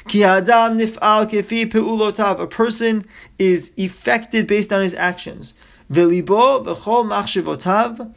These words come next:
tamid achar ma'asav. So, so interesting. We normally think, we normally assumes that a person's thought process is what defines his actions. What he wants to go, where he wants to do, what his plan is, what he, what his character is,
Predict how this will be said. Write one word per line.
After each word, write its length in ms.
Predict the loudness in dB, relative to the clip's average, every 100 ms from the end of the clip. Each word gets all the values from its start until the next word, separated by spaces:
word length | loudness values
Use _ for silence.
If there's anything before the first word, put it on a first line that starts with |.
| _ -20 _ -8
tamid 400 | -2 0 0 0
achar 380 | -2 0 0 0
ma'asav. 560 | 0 -4 -8 -12 -12
So, 180 | -4 -4
so 200 | -2 -4
interesting. 480 | -4 -6 -8 -14 -18 -20 -20 -4
We 140 | -2
normally 480 | 2 2 2 -2 -4
think, 320 | -4 -4 -4
we 80 | -2
normally 340 | -2 -2 0 -2
assumes 680 | -2 -6 -6 -6 -8 -12 -18 _ -4
that 100 | -4
a 40 |
person's 520 | 0 -2 -2 -6 -8
thought 600 | -12 -20 -20 0 2 2
process 680 | -2 -4 -4 -6 -8 -8 -12 _ -20 -6
is 180 | -6 -2
what 160 | -4
defines 520 | -4 -2 0 2 0
his 120 | -4 -2
actions. 600 | -2 -4 -12 -14 -16 -20 _ -20 -2
What 160 | -2
he 100 | 0
wants 320 | 0 0 0
to 100 | -2
go, 360 | 0 2 0 -6 _
where 100 | -8
he 60 | -6
wants 280 | -6 -8 -6
to 100 | -4
do, 400 | 2 2 0 -8 _ _
what 160 | -6 -6
his 140 | -8
plan 380 | -4 2 2 2
is, 280 | 0 -2 -10 _ _
what 120 | -4
he, 220 | -4 -4
what 140 | -4 -4
his 100 | -4
character 560 | 0 0 0 -4 -2
is, 240 | -2 -2